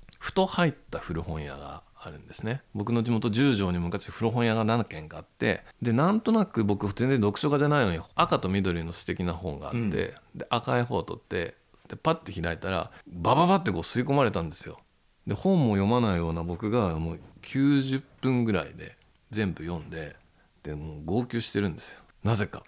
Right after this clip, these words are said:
Speaker 1: で、古本屋のおじさんが、あの、「持って帰りな」っつって、あの、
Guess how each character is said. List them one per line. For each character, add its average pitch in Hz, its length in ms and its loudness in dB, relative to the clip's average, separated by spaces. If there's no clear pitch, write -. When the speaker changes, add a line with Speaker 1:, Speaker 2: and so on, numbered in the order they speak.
Speaker 1:
で、 120 420 2
古 120 220 -2
本 131 180 2
屋 123 100 4
の 120 100 4
お 113 40 2
じ - 60 0
さ 120 140 2
ん 120 80 2
が、 104 340 2
あ - 160 0
の、 104 200 2
「持 107 160 2
っ 104 40 0
て 143 120 0
帰 156 140 6
り 160 60 4
な」 156 160 4
っ - 40 -4
つ - 160 0
っ - 20 2
て、 - 80 4
あ 143 160 4
の、 143 120 4